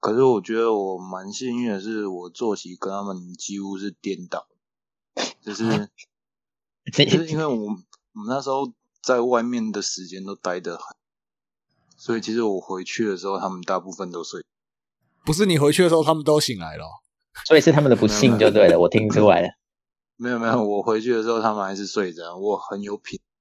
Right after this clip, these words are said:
Speaker 2: <laughs>
Speaker 1: 只是，对，然后只是有时候真的是太晚回去，结果房卡还忘了带，还没办法，还是打电话叫某一个人起床帮我开门。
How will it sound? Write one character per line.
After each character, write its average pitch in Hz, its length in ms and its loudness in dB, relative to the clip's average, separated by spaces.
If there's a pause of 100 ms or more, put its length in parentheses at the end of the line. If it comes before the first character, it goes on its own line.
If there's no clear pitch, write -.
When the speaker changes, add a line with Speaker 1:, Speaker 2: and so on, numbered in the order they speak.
(260)
Speaker 2:
<laughs> - 840 -8
Speaker 1:
只 107 180 -8
是， 101 100 -12 (1160)
对， 117 120 -2
然 110 120 -2
后 127 100 2
只 113 260 -8
是 131 120 0
有 117 160 2
时 113 100 -4
候 123 160 6
真 120 100 0
的 120 120 2
是 123 280 0 (280)
太 127 160 2
晚 104 220 0
回 104 120 -2
去， 120 180 -4
结 110 160 -4
果 107 240 -4 (1200)
房 113 220 2
卡 107 160 2
还 101 100 0
忘 110 220 2
了 98 80 -2
带， 104 300 0 (100)
还 123 160 -2
没 117 220 0
办 117 180 2
法， 104 120 2
还 104 100 2
是 104 80 -8
打 98 160 0
电 107 120 -2
话 107 80 2
叫 110 260 0
某 104 300 -4
一 101 40 -8
个 98 100 0
人 95 160 -4
起 - 200 -4
床 104 340 -2
帮 104 140 4
我 90 60 -2
开 95 220 -6
门。 92 220 -10